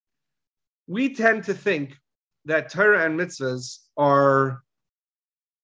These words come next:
uh, finite commandments that we're meant to do.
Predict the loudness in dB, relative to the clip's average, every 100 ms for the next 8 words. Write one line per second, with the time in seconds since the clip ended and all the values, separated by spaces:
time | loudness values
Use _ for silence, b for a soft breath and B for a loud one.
0 | -4 -2 -2 -4 -10 _ 2 4 4 4
1 | 2 -2 -14 _ _ _ _ _ _ _
2 | -6 0 2 2 0 -4 -12 -18 -6 -4
3 | 0 0 2 0 -2 -10 -4 -2 -2